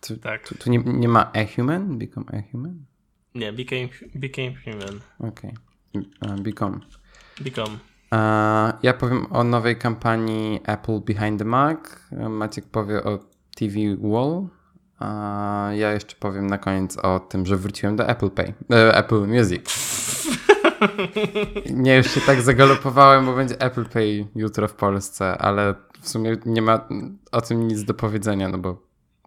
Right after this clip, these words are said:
Speaker 1: bo będzie i tyle.
Speaker 2: No, znaczy się, można jedynie powiedzieć, w jakich bankach będzie, bo już jest pewna lista, a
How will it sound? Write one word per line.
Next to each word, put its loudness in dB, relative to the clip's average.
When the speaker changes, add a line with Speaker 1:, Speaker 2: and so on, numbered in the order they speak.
Speaker 1:
bo 0
będzie -2
i -6
tyle. -10
Speaker 2:
No, -8
znaczy -10
się, 0
można -4
jedynie -4
powiedzieć, -6
w -6
jakich -4
bankach 0
będzie, -4
bo -6
już -10
jest -4
pewna 0
lista, -4
a 0